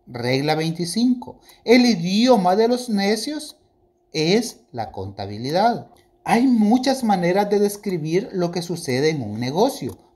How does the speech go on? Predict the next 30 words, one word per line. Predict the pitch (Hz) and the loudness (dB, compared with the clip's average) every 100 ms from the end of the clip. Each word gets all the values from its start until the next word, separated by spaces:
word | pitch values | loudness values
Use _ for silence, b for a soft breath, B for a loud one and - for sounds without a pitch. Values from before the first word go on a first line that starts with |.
| _ | _
pero | 175 160 156 | 2 2 0
cualquier | 147 135 - 233 269 | -2 -2 -2 2 2
definición | 247 240 214 190 - 165 165 202 254 | 0 -2 -2 -2 -4 -4 0 0 -2
remitirá | 190 185 175 160 151 | -4 -4 -4 -2 0
siempre | 170 185 175 160 170 240 294 B B - | -2 -4 0 0 0 -4 -6 B B -10
a | 110 | -6
la | 104 | -6
contabilidad. | - 95 98 98 104 113 147 226 277 147 _ b b b b b | -6 -10 -8 -8 -8 -2 2 2 0 -10 _ b b b b b
En | 202 196 | 0 4
una | 262 269 | 4 6
ocasión, | 262 262 262 247 - 208 165 113 98 - - - | 4 4 2 0 -2 0 0 -4 -12 -20 -20 -2
cuando | 185 185 190 190 | 2 2 2 4
la | 180 | 4
hija | 202 214 226 | 4 2 0
de | 208 | 2
uno | 208 214 220 | 2 2 2
de | 220 | 2
los | 214 214 | 0 -2
socios | 226 214 226 | -4 -2 -6
comerciales | - 208 208 208 - 196 180 139 - | -6 -4 -4 -6 -2 2 2 2 -2
le | 165 | -4
preguntó | 165 165 151 147 196 196 | -2 -4 -4 -4 -2 2
a | 190 | 0
Warren | 185 190 190 135 113 95 b b b _ | 0 2 4 4 -4 -14 b b b _
qué | 202 202 214 | 4 4 6
debería | 226 220 175 180 196 | 4 2 0 0 0
estudiar | 202 - 196 143 123 110 | -2 -4 -4 -2 -2 -2
en | 110 | -4
la | 113 | -6
universidad, | 113 117 120 - 139 160 240 285 117 | -6 -4 -6 -6 -4 0 0 -2 -10